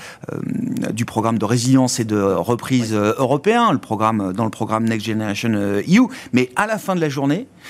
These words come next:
Speaker 1: c'est une décision discrétionnaire du Conseil des gouverneurs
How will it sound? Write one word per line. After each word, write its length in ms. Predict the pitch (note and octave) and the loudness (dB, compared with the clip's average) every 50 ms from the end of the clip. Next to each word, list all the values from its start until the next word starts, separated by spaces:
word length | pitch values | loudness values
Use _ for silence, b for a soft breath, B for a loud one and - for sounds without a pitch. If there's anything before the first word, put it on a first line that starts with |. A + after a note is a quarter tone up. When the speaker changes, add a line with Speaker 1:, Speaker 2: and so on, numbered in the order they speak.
| B B B | B B B
Speaker 1:
c'est 160 | - - E3+ E3 | 0 2 4 4
une 80 | D#3+ | 6
décision 580 | D3+ F3 E3+ - F3+ F3 D3 C#3+ D#3 E3 G3 B3 - - - - _ - | 4 4 2 2 2 2 4 4 4 4 4 2 -2 -8 -16 -14 _ -2
discrétionnaire 760 | D3+ A3+ B3 - - G#3 - - D#3+ D3 D3+ F3 A#3 - - - _ - | 0 0 0 0 0 -2 -2 0 0 0 0 -2 -2 -6 -12 -18 _ -4
du 140 | C#3 D3+ - | -4 -2 0
Conseil 280 | - D3+ - E3+ D3+ | 0 0 2 0 2
des 120 | C#3 C#3 B2 | 2 2 2
gouverneurs 580 | C3 C3 C3 B2 C3+ D3+ E3+ A#3 - - - | 2 2 2 2 2 0 -2 -2 -6 -10 -18